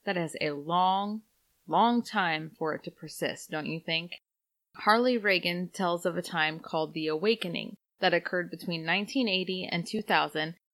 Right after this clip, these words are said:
and then from two thousand and one forward is a universal event called the Quickening, in which time and frequency speed up. Shadow people will be much more visible due to the rising frequencies. According to Reagan,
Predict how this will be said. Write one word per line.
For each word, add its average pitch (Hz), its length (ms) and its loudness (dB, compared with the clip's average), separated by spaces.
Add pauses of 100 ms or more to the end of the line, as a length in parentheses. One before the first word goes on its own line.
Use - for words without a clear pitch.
(100)
and 180 160 0
then 175 200 0
from 165 160 -4
two 196 180 -4
thousand 180 360 2
and 165 180 -4
one 165 160 -4
forward 170 640 2
is 165 140 -2
a 165 60 -6
universal 160 680 -6
event 151 320 -6
called 151 280 -6
the 147 100 -4
Quickening, 196 640 -4 (460)
in 175 240 0
which - 340 -2
time 202 440 0
and 190 160 0
frequency 185 540 -6
speed 175 400 -6
up. - 240 -4 (580)
Shadow 196 420 4
people 196 380 0
will 165 120 -6
be 165 140 0
much 175 360 0
more 233 180 2
visible 175 640 0 (140)
due 240 200 2
to 214 120 -6
the 175 140 2
rising 156 540 -4
frequencies. - 720 -8 (260)
According 226 420 0
to - 120 -6
Reagan, 160 400 0